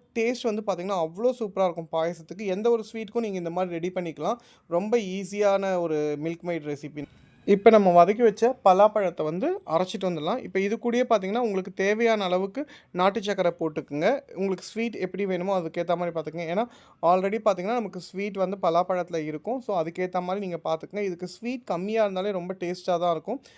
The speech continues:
So, இப்ப இதை வந்து கிரைண்ட் பண்ணிக்கோங்க. கொஞ்சம் பேஸ்ட் மாதிரி ஆக்கிக்கங்க. அப்பதான் வந்து நல்லாயிருக்கும் அந்த பாயசத்துல நம்ம கலக்கறப்ப. இப்ப அரைச்சி எடுத்துட்டு வந்துடலாம். இங்க பாருங்க, இப்ப அரைச்சதுக்கப்புறம் பார்த்தீங்கன்னா, இந்த மாதிரி பேஸ்ட் மாதிரி இருக்கும். So, பாருங்க, பார்க்கறதுக்கே எவ்வளோ சூப்பரா இருக்குன்னு.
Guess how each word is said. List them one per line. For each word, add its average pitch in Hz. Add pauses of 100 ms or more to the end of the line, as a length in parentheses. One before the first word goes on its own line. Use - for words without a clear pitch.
(180)
So, -
இப்ப 202
இதை 185
வந்து 214
கிரைண்ட் 190
பண்ணிக்கோங்க. 180
கொஞ்சம் 208 (160)
பேஸ்ட் 220
மாதிரி 190
ஆக்கிக்கங்க. 160
அப்பதான் 190
வந்து 196
நல்லாயிருக்கும் 165
அந்த 156
பாயசத்துல 160
நம்ம 143
கலக்கறப்ப. 147 (400)
இப்ப 185 (100)
அரைச்சி 185
எடுத்துட்டு 170
வந்துடலாம். 160
இங்க 175
பாருங்க, 180
இப்ப 202
அரைச்சதுக்கப்புறம் 175
பார்த்தீங்கன்னா, 175
இந்த 170
மாதிரி 180
பேஸ்ட் 180
மாதிரி 160
இருக்கும். 202 (360)
So, 180
பாருங்க, 185
பார்க்கறதுக்கே 170
எவ்வளோ 165
சூப்பரா 156
இருக்குன்னு. 147